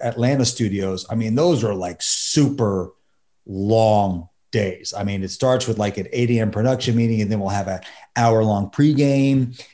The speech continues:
and then the games start at noon, and they're coming at you fast and furious. We're never quite sure when we're gonna be on. I'm never quite, now that we're on four networks, when we're on, I'm never positive, like, what network.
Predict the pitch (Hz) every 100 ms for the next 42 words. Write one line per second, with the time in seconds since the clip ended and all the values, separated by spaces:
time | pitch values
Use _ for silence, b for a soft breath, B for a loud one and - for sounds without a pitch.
0 | - 113 120 113 107 113 127 127 131 110
1 | 107 113 135 131 127 101 104 - 127 131
2 | 117 107 107 - 113 101 98 82 123 123
3 | 127 117 110 151 160 - 131 123 - 139
4 | 113 120 131 120 120 107 110 127 127 131
5 | 127 123 B B - 127 165 156 139 139
6 | 135 139 143 143 131 120 110 139 117 139
7 | 147 120 104 117 110 107 135 127 107 117
8 | 127 113 - - 117 123 113 98 104 98
9 | 107 120 120 127 131 123 110 -